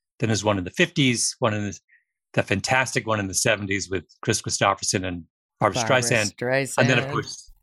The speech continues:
Speaker 1: the great, yes, the great Lady Gaga one. Um,
Speaker 2: Yeah.
Speaker 1: so this is the first one. And the, in the original script, uh,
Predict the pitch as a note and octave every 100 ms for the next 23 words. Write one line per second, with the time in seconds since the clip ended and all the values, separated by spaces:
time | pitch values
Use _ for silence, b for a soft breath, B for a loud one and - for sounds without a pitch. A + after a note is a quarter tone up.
0 | _ _ _ - B2+ A#2 G#2+ - - F#2
1 | - - - B2 A#2 D3 A2+ G2+ A2+ G#2+
2 | G2 F#2 F2+ - b b b _ B2+ A2
3 | G2 F#2 - - b b b b - -
4 | D#3 B2 C3 G#3+ F#3+ - G#3 F3 - -
5 | _ _ _ _ _ _ D#3+ D3+ D#3 -
6 | _ D3 D#3 - _ A3+ A#3+ D4 C4 B3+
7 | F3+ F#3 B3+ C4 B3 - - - F#3 G3
8 | A2 - - - - _ _ _ _ -
9 | C#3 B2 A#2 A#2